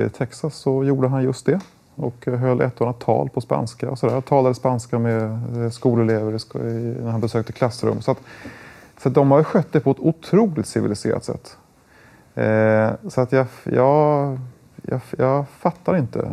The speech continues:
detta fenomen. Man måste nog åka dit för att förstå det. Eller titta på honom. Eller så är det någonting med det här republikanska partiet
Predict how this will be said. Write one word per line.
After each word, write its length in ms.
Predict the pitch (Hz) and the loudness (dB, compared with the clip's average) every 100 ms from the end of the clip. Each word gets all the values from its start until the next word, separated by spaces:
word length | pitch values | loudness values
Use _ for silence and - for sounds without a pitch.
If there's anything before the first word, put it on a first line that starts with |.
| 104 | -4
detta 200 | 113 113 | -4 -4
fenomen. 440 | - 110 113 98 101 _ _ 127 123 123 | -4 -4 -4 -6 -12 _ _ -8 -6 -4
Man 100 | 127 | -2
måste 260 | 127 - | -2 -2
nog 80 | 131 | -2
åka 180 | 117 120 | 0 0
dit 380 | 120 117 120 - - | 0 0 -6 -10 -4
för 80 | |
att 240 | 113 - - - | -4 -6 -20 -10
förstå 380 | 110 - 123 - | -8 0 0 2
det. 140 | 107 - _ - - _ - | -2 -10 _ -20 -20 _ -2
Eller 140 | 113 | -2
titta 300 | - 120 107 | 0 -2 -2
på 100 | 110 | 0
honom. 340 | 120 117 104 107 - - | 0 0 -4 -8 -16 -2
Eller 140 | 123 123 | 2 4
så 140 | 156 | 6
är 160 | 175 135 | 4 6
det 80 | 175 | 6
någonting 500 | 143 143 - 131 117 | 4 4 2 2 4
med 100 | 120 | 4
det 60 | |
här 180 | 120 107 | 4 2
republikanska 680 | 110 - 110 - 113 107 107 | 2 0 -2 0 -2 -2 -8
partiet 600 | - 113 131 117 - | -4 0 0 0 -6